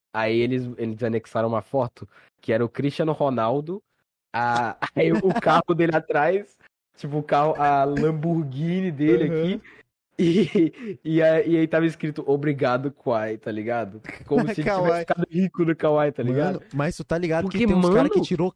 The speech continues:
Speaker 2: K de dinheiro, véi.
Speaker 1: Cara, e eu, mano, eu fiquei, eu fiquei, eu fiquei de boca aberta. Eu falei, "Caralho, tem cara que tá ganhando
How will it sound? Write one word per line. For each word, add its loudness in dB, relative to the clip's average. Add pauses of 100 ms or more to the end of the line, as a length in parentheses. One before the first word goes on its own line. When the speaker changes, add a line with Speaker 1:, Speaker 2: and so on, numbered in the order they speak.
(140)
Speaker 2:
K -4
de -8
dinheiro, 0
véi. -4
Speaker 1:
Cara, -4
e -2
eu, 0
mano, 2
eu 0
fiquei, -4
eu -4
fiquei, -8 (200)
eu -8
fiquei -8
de -10
boca -6
aberta. -4
Eu -6
falei, 0
"Caralho, -2 (760)
tem 2
cara 0
que -2
tá 0
ganhando 0